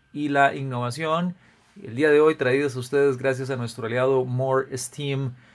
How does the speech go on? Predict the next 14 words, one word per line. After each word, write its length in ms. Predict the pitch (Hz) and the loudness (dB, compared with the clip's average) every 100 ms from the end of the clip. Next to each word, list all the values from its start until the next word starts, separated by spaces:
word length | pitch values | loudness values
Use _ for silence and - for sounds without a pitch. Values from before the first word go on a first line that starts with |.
| _ - | _ -10
líder 420 | 131 139 139 135 - | -4 0 2 0 -2
en 480 | 123 131 135 135 - _ _ | -4 -6 -6 -10 -14 _ _
programas 440 | 123 127 131 135 127 | -4 0 0 -2 -4
de 100 | 123 | -4
entrenamiento 580 | 120 120 120 127 127 131 | -4 -6 -6 -6 -2 -2
y 120 | 120 | -2
learning 600 | 120 127 127 131 131 123 | -2 -2 -2 -6 -8 -6
para 680 | - 123 123 123 127 127 123 _ _ - | -2 0 2 0 -2 -4 -10 _ _ -14
el 100 | 120 | -8
mejoramiento 440 | 117 120 123 131 | -6 -6 -6 -6
continuo 400 | 120 117 127 123 | -6 -6 -6 -4
y 80 | 120 | -4
la 80 | 117 | -4
innovación. 760 | 117 113 113 113 151 135 104 | -4 -4 -4 -4 -4 -4 -6